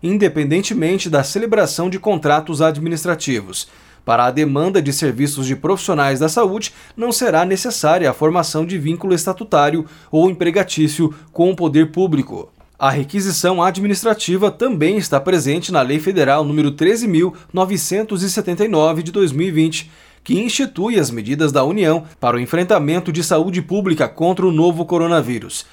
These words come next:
e vigorará enquanto perdurar os efeitos da situação de emergência de saúde pública. Na prática, o cidadão deve, quando necessário, ceder a sua propriedade,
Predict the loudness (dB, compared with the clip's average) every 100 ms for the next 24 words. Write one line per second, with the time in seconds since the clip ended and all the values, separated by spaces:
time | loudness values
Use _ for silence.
0 | -20 -12 -6 -6 -2 2 2 2 2 0
1 | -2 0 0 2 -2 0 0 2 2 4
2 | 2 0 -2 0 -2 0 0 0 0 -2
3 | -2 0 -2 2 2 2 0 0 0 -4
4 | -4 -4 0 0 0 -4 -4 -6 -6 -10
5 | -14 -16 -20 -20 -2 -2 2 0 0 0
6 | 0 0 -4 -10 -4 -4 0 0 2 2
7 | 2 2 2 -2 0 0 0 -2 -2 -2
8 | 0 2 2 -2 -6 -14 -4 0 2 2
9 | 2 0 0 -2 0 0 2 2 2 2
10 | -2